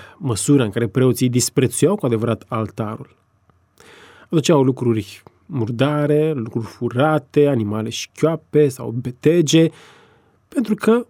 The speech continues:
pur și simplu, nu le mai păsa de ceea ce ofereau lui Dumnezeu. Și totuși, s-ar fi așteptat ca Dumnezeu să aibă plăcere de aceste jertfe. Nu,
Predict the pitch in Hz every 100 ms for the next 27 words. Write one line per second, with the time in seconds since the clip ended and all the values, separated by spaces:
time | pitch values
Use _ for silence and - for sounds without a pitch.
0 | _ - 277 - 127 220 214 185 190 208
1 | _ _ _ _ 156 170 233 - 160 135
2 | 120 107 104 139 135 - _ _ 113 135
3 | 120 120 101 117 117 113 - _ 135 104
4 | 104 - - 113 104 98 127 113 143 _
5 | _ _ _ _ _ _ _ _ - -
6 | 233 131 - _ _ - 147 151 123 107
7 | 131 - 165 - 123 120 143 131 127 127
8 | 120 - 220 117 104 113 113 98 113 -
9 | - _ _ _ _ _ _ _ - 131
10 | 127